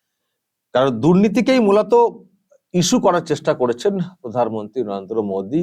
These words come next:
মানুষের চোখটাকে সেদিক দিয়ে খোলানোর চেষ্টা করেছেন যে সজাগ হন, কারণ যদি এই সরকার থাকে বেশি দিন, তাহলে কিন্তু সর্বনাশ আরও হয়ে যাবে, আর এই দুর্নীতিকে হটানো যাবে না। এটাই বারবার, বারবার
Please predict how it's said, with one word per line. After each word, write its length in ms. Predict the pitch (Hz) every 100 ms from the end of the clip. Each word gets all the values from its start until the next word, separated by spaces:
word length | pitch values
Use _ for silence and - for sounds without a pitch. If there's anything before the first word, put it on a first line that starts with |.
| 120
মানুষের 320 | 95 101 110 98 -
চোখটাকে 340 | 127 - 131
সেদিক 260 | 139 104 113 139
দিয়ে 120 | 151
খোলানোর 360 | 104 98 104 120 -
চেষ্টা 200 | - 92
করেছেন 340 | 92 90 - - _ _ _ _ -
যে 200 | 87 101 98 -
সজাগ 380 | - - 104 123 113
হন, 160 | 139 165 - -
কারণ 180 | 95 95
যদি 140 | 95 95
এই 100 | 98
সরকার 380 | - 87 - 95 -
থাকে 260 | 82 - 67 -
বেশি 160 | 92 104
দিন, 140 | 139 - _ _ _ -
তাহলে 180 | 92 -
কিন্তু 160 | - 123
সর্বনাশ 380 | 98 92 101 139 - -
আরও 240 | 82 90
হয়ে 220 | 78 76 69
যাবে, 200 | 69 80 _ _ _ -
আর 80 | 92
এই 60 | 98 90
দুর্নীতিকে 500 | 117 127 113 90 104 - -
হটানো 280 | 90 82 71
যাবে 140 | 62 76
না। 60 | -
এটাই 220 | - 160
বারবার, 260 | 85 90 87 _ 76
বারবার 260 | - -